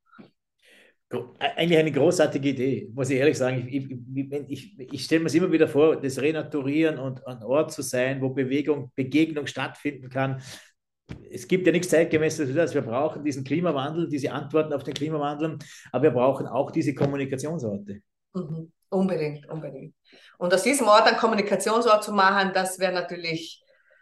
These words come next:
Speaker 2: eine große Freude. Und auch
Speaker 1: Mhm.
Speaker 2: schlussendlich die Intention hinter diesem Projekt.
Speaker 1: Und angebunden direkt an das Vorarlberger Radwegenetz, wenn man ganz ehrlich ist, ist ja gleich daneben. Äh,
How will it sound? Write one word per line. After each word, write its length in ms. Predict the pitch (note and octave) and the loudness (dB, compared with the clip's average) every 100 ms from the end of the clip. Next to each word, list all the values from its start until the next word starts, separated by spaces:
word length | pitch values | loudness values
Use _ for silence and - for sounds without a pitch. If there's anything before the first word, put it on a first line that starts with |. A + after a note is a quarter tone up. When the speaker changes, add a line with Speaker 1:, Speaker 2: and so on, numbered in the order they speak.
| _ _ _ - _ _ _ _ _ | _ _ _ -20 _ _ _ _ _
Speaker 2:
eine 240 | F3+ F3+ | 0 2
große 340 | E3+ E3 D#3+ - | 0 -2 -2 -2
Freude. 480 | D3+ C#3+ D3 D3 - | 0 0 -2 -6 -6
Und 140 | F#3 | 2
auch 180 | F#3 F#3+ - - _ _ _ _ | 2 2 -4 -14 _ _ _ _
Speaker 1:
Mhm. 220 | - G#2 | -14 -12
Speaker 2:
schlussendlich 540 | G2+ G2+ G2 F#3+ F#3+ G3 | -6 -4 2 2 2 -4
die 80 | G#3 | -2
Intention 600 | G3 G3 F#3 F#3+ F3 F#3 | 0 0 -2 -2 0 0
hinter 340 | F#3 G3+ F#3 | 0 0 -2
diesem 340 | F3 F3+ E3+ | -4 -6 -8
Projekt. 460 | D#3+ D3 B2 - _ _ _ _ _ - - | -10 -10 -10 -14 _ _ _ _ _ -20 -12
Speaker 1:
Und 200 | D3+ D#3 | -8 -6
angebunden 640 | - D#3 D#3 C3+ D#3 D#3 B2+ | -6 -2 0 4 4 2 0
direkt 340 | C#3+ D#3 D3 | 2 4 2
an 120 | C3+ | -2
das 160 | C3+ C3 | -2 -2
Vorarlberger 580 | C3 C3+ C3+ B2+ A#2+ - | 0 2 2 0 -2 -6
Radwegenetz, 1040 | A#2+ A2 A2+ D3+ C3+ D3+ D3 C#3+ C#3+ C#3+ D3 | -8 -6 -4 -4 0 0 0 -2 -4 -6 -6
wenn 80 | |
man 100 | C#3 | -4
ganz 240 | B2+ C3+ C3 | -2 -2 0
ehrlich 280 | C3+ C#3 C3 | 0 2 0
ist, 160 | B2+ | -2
ist 100 | A#2+ | -4
ja 60 | A#2+ | -4
gleich 260 | G#2+ A#2+ A#2+ | -4 -6 -4
daneben. 640 | A2+ C3 D#3+ D3 C#3+ C3+ | -2 0 -2 -4 -8 -8
Äh, 200 | A2 A2+ | -6 -6